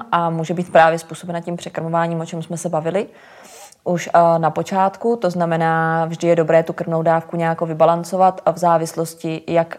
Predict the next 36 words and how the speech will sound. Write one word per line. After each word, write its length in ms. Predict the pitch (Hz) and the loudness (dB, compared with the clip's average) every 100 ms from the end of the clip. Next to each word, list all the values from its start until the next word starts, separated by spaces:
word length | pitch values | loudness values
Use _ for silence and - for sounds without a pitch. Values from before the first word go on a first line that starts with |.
| - | -6
na 120 | 175 | -4
aktivitě 600 | - 160 - 170 170 180 | -4 -6 -4 -4 2 0
té 180 | 180 170 | 2 0
kočičky, 520 | 170 165 - - 165 | 0 -6 -12 -6 -2
nebo 280 | 160 156 147 | -2 -2 -4
i 40 | |
v 40 | 160 | -2
závislosti 640 | 160 156 156 156 151 165 | 0 0 -2 -8 -8 -4
na 80 | 156 | -4
tom, 180 | 156 | -2
jestli 260 | 151 151 156 | -4 -6 -4
je 100 | 151 | -4
třeba 260 | 151 147 151 | -4 -6 -6
ta 80 | |
kočička 420 | 156 156 - - 156 | -6 -10 -12 -4 -2
březí, 480 | 156 160 170 170 170 - - - - | 0 0 0 -2 -6 -20 -20 -20 -16
tak 160 | - 156 | -4 -2
samozřejmě 520 | 170 156 156 160 156 | 0 -2 -2 0 0
tam 320 | 156 156 151 - | 2 0 0 -4
nemusí 480 | 160 156 156 - | -2 -2 -2 -6
hrozit 280 | 156 160 156 | -4 -2 -4
až 80 | 165 | -8
tak 180 | - 156 | -6 -2
riziko 320 | 156 151 147 | 0 -2 0
obezity, 380 | 151 156 151 156 | 0 0 0 0
ale 120 | 151 | 0
třeba 200 | 147 151 | 0 -2
může 240 | 151 147 156 | -2 -2 -4
hubnout, 500 | 151 170 196 196 196 | -2 4 4 4 0
protože 400 | - 165 156 160 | -12 -10 -8 -4
má 160 | 151 | -4
pod 160 | 147 151 | -4 -10
sebou 200 | 156 151 | -4 -4
větší 240 | 147 147 | -4 -6
množství 260 | 156 151 151 | -8 -8 -10
koťátek. 640 | 143 147 170 170 196 202 | -8 -2 0 2 0 -2